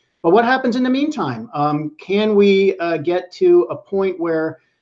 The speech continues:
some parts of the economy come back online, and it, and we all feel that it's okay for certain people to get back together and do face-to-face commerce and events and all the things we used to do? Again, that depends on super aggressive,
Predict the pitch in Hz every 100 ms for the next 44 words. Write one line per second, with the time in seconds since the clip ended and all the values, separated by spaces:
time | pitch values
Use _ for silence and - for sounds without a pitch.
0 | _ - - 208 208 208 208 208 190 190
1 | 190 190 190 185 - 180 208 185 185 175
2 | 170 170 170 170 156 151 147 147 151 151
3 | 151 156 147 147 156 175 - 175 151 143
4 | 156 151 151 151 156 151 139 127 151 143
5 | 143 156 151 143 147 139 151 151 151 147
6 | 151 139 139 233 202 143 139 156 151 156
7 | 156 156 147 156 151 151 151 170 175 -
8 | 147 143 139 160 185 160 156 156 170 151
9 | 156 160 - 160 180 185 _ _ _ _
10 | _ - 147 175 269 196 170 165 _ 143
11 | 175 190 180 - 190 185 180 156 - 147
12 | 147 139 - - - 208 220 220 208 156
13 | 165 170 170 175 165 147